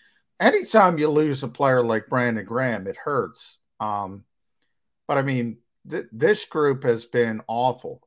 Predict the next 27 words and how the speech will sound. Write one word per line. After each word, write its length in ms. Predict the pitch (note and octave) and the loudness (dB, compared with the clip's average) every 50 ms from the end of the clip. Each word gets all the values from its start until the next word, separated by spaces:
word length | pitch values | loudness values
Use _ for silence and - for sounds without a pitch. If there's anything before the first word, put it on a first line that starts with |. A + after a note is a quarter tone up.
| _ | _
And 140 | - C#3+ D3 | -10 -2 2
by 160 | E3+ A3 C#4+ | 4 4 4
the 80 | C4+ - | 2 0
way, 200 | D#3 E3 F3 D3 | 0 0 2 2
that 200 | C3 B2+ C#3 D#3+ | 2 0 -2 -2
includes 420 | E3+ B2+ - - C#3+ C3 B2 - - | -4 -6 -4 -4 -4 -4 -4 -6 -6
Javon 440 | - B2+ A#2+ A2+ A#2 A2 F#2+ F2+ F#2 | -2 -2 -2 -2 -2 -4 -6 -6 -6
Hargrave 640 | G#2+ A2+ A#2 A2+ G2 - F#2 E2+ D#2+ D2+ D2+ D2 - _ _ _ - | -4 -4 -4 -4 -6 -8 -8 -10 -10 -10 -10 -14 -18 _ _ _ -4
over 220 | B2+ A2+ A2 G2 | -4 -4 -4 -6
the 80 | - - | -10 -10
past, 520 | - B2 A2+ A2 G#2 G2 - - - - _ _ _ | -8 -6 -4 -4 -4 -6 -8 -12 -18 -20 _ _ _
uh, 220 | G#2+ G2+ F2+ E2+ E2 - | -8 -8 -8 -8 -10 -12
three, 260 | - - A#2 A#2+ A#2 A2+ - | -10 -6 -4 -4 -4 -6 -6
four 200 | - A2+ G2 F#2 | -6 -4 -4 -4
games. 400 | F#2 A#2 A2 G#2 F2 D2 - - - | -6 -6 -8 -8 -8 -12 -14 -10 -6
Javon 440 | B2+ C3 C3+ C3 B2+ A#2 A2 G#2+ - | -4 -4 -2 -2 -2 -2 -2 -4 -4
got 140 | A#2+ A2 G#2 | -4 -4 -2
off 240 | G#2+ G#2 G2+ - | -2 -4 -4 -6
to 140 | - - F#2+ | -8 -10 -10
a 60 | F2+ | -10
great 320 | - - G#2 G2+ G2 F2+ - | -10 -10 -10 -8 -8 -10 -12
start. 440 | - - - A2 A2 G2+ F#2+ - _ _ _ _ _ _ _ _ _ _ _ - | -12 -8 -6 -4 -4 -4 -4 -8 _ _ _ _ _ _ _ _ _ _ _ -8
He's 240 | C#3 F#3+ A#3+ A3+ - | -6 -6 -6 -6 -4
been 380 | - C3 A#2 G2+ G2 F#2 E2+ _ | -2 -2 -2 -2 -4 -10 -14 _
bad 320 | - A#2 A2+ A#2 A#2 B2 B2 | -8 -4 -2 -2 0 0 -2
as 160 | A2 G2+ - | -2 -4 -6
well 460 | A2 A2 A#2+ D#3+ F3 - - - _ | -4 -4 -2 -2 -2 -4 -8 -12 _